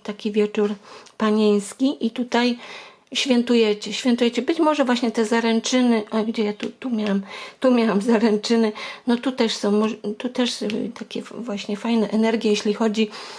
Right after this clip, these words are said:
o, o świę-, o świę-, nie, nie świętowanie, tylko radowanie się z powodu miłości, z powodu związku,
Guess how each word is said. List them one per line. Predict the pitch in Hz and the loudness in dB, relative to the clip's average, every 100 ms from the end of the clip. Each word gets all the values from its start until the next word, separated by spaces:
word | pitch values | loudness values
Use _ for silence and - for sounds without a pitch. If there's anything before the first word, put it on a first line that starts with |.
| - - - - - - | -16 -16 -16 -18 -6 2
o, | 214 208 202 202 202 | 4 6 4 4 2
o | 202 | 0
świę-, | 202 240 220 196 - | -2 0 0 0 -2
o | 202 | -4
świę-, | 196 226 | -4 -4
nie, | 202 202 | -4 -4
nie | 185 220 208 | -2 0 0
świętowanie, | - 208 202 214 233 233 208 | 2 2 4 4 4 2 2
tylko | 208 202 220 208 | 2 2 2 4
radowanie | 214 208 208 208 214 202 202 190 | 4 2 2 2 4 2 2 2
się | 190 202 220 - _ - - - 262 | 2 2 2 -2 _ -16 -12 -10 -10
z | - | -4
powodu | - 202 208 202 | 0 2 4 4
miłości, | 208 214 233 240 233 | 6 4 2 0 -4
z | |
powodu | - 190 202 202 | -4 -4 0 0
związku, | 202 220 220 220 - 214 | 0 2 0 -2 -2 -2